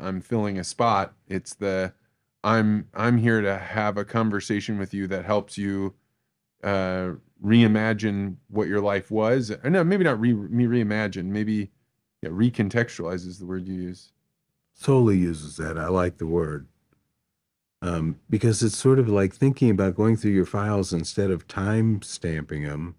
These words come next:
Speaker 2: theme or value stamping 'em. So that it cuts across times and places. That's what he means by recontextualize.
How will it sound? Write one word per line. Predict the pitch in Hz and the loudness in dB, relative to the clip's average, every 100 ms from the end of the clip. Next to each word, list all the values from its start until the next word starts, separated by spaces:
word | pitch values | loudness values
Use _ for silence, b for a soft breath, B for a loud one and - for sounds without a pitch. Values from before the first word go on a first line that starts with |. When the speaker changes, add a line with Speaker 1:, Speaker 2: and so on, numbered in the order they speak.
| _ _ _ _ _ _ | _ _ _ _ _ _
Speaker 2:
theme | _ - 127 127 113 95 - _ _ - | _ 4 6 6 4 0 -6 _ _ -6
or | 90 | -6
value | 78 98 113 101 85 | -2 0 2 2 2
stamping | - 76 69 65 65 | -2 -8 -8 -8 -12
'em. | 62 58 _ _ _ _ _ _ _ _ _ _ _ _ _ _ | -12 -16 _ _ _ _ _ _ _ _ _ _ _ _ _ _
So | - 98 | 0 2
that | 90 85 | 2 -2
it | - - | -8 -2
cuts | 110 101 | -4 -2
across | 98 101 92 - | -2 -2 -4 -4
times | - 92 92 92 87 | -6 -2 -2 -2 -4
and | 78 78 | -8 -4
places. | 101 95 90 - 64 - - _ _ _ _ _ _ | -2 0 -2 -4 -10 -14 -20 _ _ _ _ _ _
That's | - 87 - | -8 -8 -8
what | 78 | -6
he | 90 | -4
means | 82 80 76 | -4 -6 -10
by | - | -10
recontextualize. | 71 73 71 71 - 76 - - 69 65 62 60 - | -10 -10 -12 -14 -10 -10 -10 -16 -14 -12 -14 -14 -20